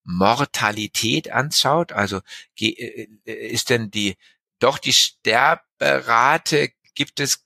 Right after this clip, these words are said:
äh, etwas erhöht im Vergleich zur Allgemeinbevölker-, äh, Bevölkerung? Ja, muss man sagen, die ist ein, etwas erhöht. Warum? Zum Beispiel Menschen mit aktiver Epilepsie, die schwimmen, ja, haben ein durchaus klar erhöhtes Risiko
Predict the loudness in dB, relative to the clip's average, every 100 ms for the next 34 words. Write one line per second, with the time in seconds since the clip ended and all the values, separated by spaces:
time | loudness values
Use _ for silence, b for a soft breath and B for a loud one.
0 | _ -18 -12 -4 -2 2 2 2 2 2
1 | 0 -2 -2 0 0 2 0 0 0 0
2 | -2 0 0 0 0 -2 -6 -8 -6 2
3 | 2 2 -6 -4 0 0 0 -2 -2 0
4 | 0 -2 -10 B B B B 0 2 2
5 | -2 -6 -12 -4 -2 -2 -2 -4 -8 -12
6 | -16 -18 _ _ _ _ _ -2 0 4
7 | 2 2 -4 _ B B B B B B
8 | B 2 2 4 2 0 -2 -6 -2 -2
9 | 0 0 0 0 -2 -4 0 0 0 -2
10 | -2 0 -2 0 0 2 0 -2 -6 -10
11 | _ _ -8 -4 -4 -6 _ 0 0 0
12 | -4 0 0 2 0 0 2 2 2 -2
13 | -4 -6 -6 -8 -10 -10 -12